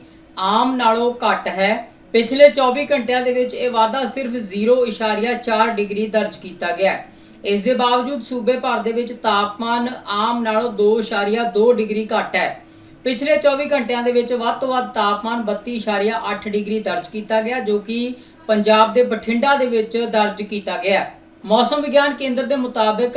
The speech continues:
ਅਗਲੇ ਹਫ਼ਤੇ ਸੂਬੇ ਦੇ ਵਿੱਚ ਮੌਸਮ ਪੂਰੀ ਤਰ੍ਹਾਂ ਦੇ ਨਾਲ ਖੁਸ਼ਕ ਰਹਿਣ ਵਾਲਾ ਅਤੇ ਮੀਂਹ ਨੂੰ ਲੈ ਕੇ ਕਿਸੇ ਤਰ੍ਹਾਂ ਦੀ ਕੋਈ ਭਵਿੱਖਬਾਣੀ ਮੌਸਮ ਵਿਭਾਗ ਦੇ ਵੱਲੋਂ ਨਹੀਂ ਕੀਤੀ ਗਈ।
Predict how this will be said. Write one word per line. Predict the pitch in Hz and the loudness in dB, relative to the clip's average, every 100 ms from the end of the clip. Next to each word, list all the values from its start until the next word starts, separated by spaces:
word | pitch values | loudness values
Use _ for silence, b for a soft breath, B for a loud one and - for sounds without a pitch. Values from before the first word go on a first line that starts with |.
| 247 | -4
ਅਗਲੇ | 202 208 247 | -4 -2 0
ਹਫ਼ਤੇ | 214 208 247 240 | -2 0 0 0
ਸੂਬੇ | 233 214 214 | -2 -4 -2
ਦੇ | 220 233 | 0 0
ਵਿੱਚ | 220 220 | -2 -4
ਮੌਸਮ | 233 202 180 180 233 208 | -6 -4 -6 -6 -6 -6
ਪੂਰੀ | 220 254 | -6 -6
ਤਰ੍ਹਾਂ | 247 233 214 | -6 -4 -2
ਦੇ | 214 | -2
ਨਾਲ | 202 208 | -4 -4
ਖੁਸ਼ਕ | 208 214 208 220 | -4 -4 -4 -4
ਰਹਿਣ | 208 214 | -4 -4
ਵਾਲਾ | 208 208 233 | -2 -2 -2
ਅਤੇ | 220 233 | -4 -6
ਮੀਂਹ | 202 220 | -4 -4
ਨੂੰ | 262 254 | -4 -4
ਲੈ | 214 | -2
ਕੇ | 202 233 | -2 -6
ਕਿਸੇ | 220 226 262 | -6 -6 -6
ਤਰ੍ਹਾਂ | 254 214 214 | -6 -6 -4
ਦੀ | 220 | -6
ਕੋਈ | - 226 | -4 -2
ਭਵਿੱਖਬਾਣੀ | 226 247 220 214 202 190 196 226 254 B B B - | -2 -2 0 0 -4 -4 -2 -2 -4 B B B -8
ਮੌਸਮ | 185 208 220 269 | 2 4 4 0
ਵਿਭਾਗ | 262 269 233 202 | -2 0 2 2
ਦੇ | 214 | 0
ਵੱਲੋਂ | 220 220 240 | -2 -2 -2
ਨਹੀਂ | 240 233 | -4 -4
ਕੀਤੀ | 214 202 196 | -6 -8 -2
ਗਈ। | 202 180 | 0 0